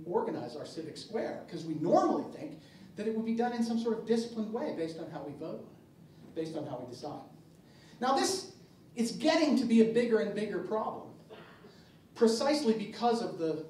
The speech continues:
time constant involved in how long it takes for a technology to emerge and then get adopted. This graph, it's a pretty famous graph, lots of people have seen it. It's, sort of goes like this. Uh,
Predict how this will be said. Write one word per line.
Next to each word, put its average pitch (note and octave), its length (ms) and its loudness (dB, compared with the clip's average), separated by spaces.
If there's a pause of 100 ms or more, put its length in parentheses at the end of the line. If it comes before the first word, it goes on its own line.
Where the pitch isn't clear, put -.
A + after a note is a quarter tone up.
(140)
time A#3 380 -6
constant D3 540 -8
involved F3 560 0
in D3+ 120 -4
how F3+ 200 -2
long F3 280 -2
it D#3 120 -4
takes G3+ 300 -8
for D#3 140 -6
a D3 40 -6
technology D#3 560 -6
to D3+ 140 -8
emerge D3+ 360 -4
and C#3 100 -10
then C3 140 -12
get A#2+ 140 -10
adopted. A#2 400 -14 (1600)
This A3+ 180 2
graph, G3+ 420 0 (300)
it's - 120 -14
a - 20 -16
pretty A3+ 200 -6
famous - 240 -10
graph, C#3+ 260 -8
lots D#3 160 -8
of - 60 -14
people A2+ 200 -16
have - 80 -16
seen A2 160 -18
it. - 920 -16
It's, - 320 -6
sort - 260 -4
of - 60 -2
goes F#3 160 0
like D#3 140 0
this. - 280 -4
Uh, C3+ 200 -4